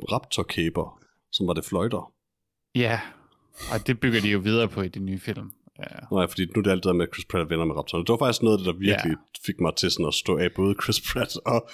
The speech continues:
Speaker 2: Jamen.
Speaker 1: Jurassic World-toget med det samme.
Speaker 2: De bliver klogere og klogere fra film til film.
Speaker 1: Med det dumme fugle.
Speaker 2: Men ja, Jurassic World havde den her underlige, hvor de er gensplicet en eller anden raptor, så den gør sig usynlig og sådan noget. Så var det bare sådan, mm.
Speaker 1: Jeg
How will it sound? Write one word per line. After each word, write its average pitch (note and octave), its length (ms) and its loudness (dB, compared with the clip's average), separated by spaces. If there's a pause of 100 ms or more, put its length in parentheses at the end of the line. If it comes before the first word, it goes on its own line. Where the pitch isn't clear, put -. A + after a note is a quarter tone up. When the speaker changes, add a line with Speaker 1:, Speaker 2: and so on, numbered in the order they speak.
(220)
Speaker 2:
Jamen. A2+ 160 -2
Speaker 1:
Jurassic B2 360 4
World-toget A2+ 720 0
med A2+ 120 2
det A2 100 -2
samme. G#2+ 360 0
Speaker 2:
De A#2+ 60 -4
bliver A#2+ 180 2
klogere C#3+ 400 2
og C3 80 0
klogere B2+ 320 2
fra A2 100 -12
film A2+ 260 -2
til G#2 100 -8
film. G2+ 300 -8 (100)
Speaker 1:
Med G2 100 -12
det - 160 -6 (220)
dumme B2+ 300 4 (100)
fugle. A2+ 320 0 (420)
Speaker 2:
Men G#2+ 160 -4
ja, G#2 140 0 (100)
Jurassic B2+ 240 0
World B2 240 2
havde A#2+ 140 2
den A#2 80 -2
her A2+ 140 2
underlige, G#2+ 720 0
hvor A2 120 -6
de G#2 140 -6
er F#2 160 -4 (680)
gensplicet G2+ 640 -4
en G#2 60 -2
eller F#2 140 -2
anden F2+ 180 -4
raptor, F#2 240 -4
så G2+ 100 -10
den - 180 -8
gør F#2+ 160 -4
sig A2+ 140 -6
usynlig G2 600 -4
og F2+ 80 -10
sådan - 160 -12
noget. G#2 160 -10
Så G#2+ 100 -8
var F#2+ 40 -4
det - 60 -12
bare G2 120 -2
sådan, - 240 -16
mm. - 260 -10
Speaker 1:
Jeg G2 40 2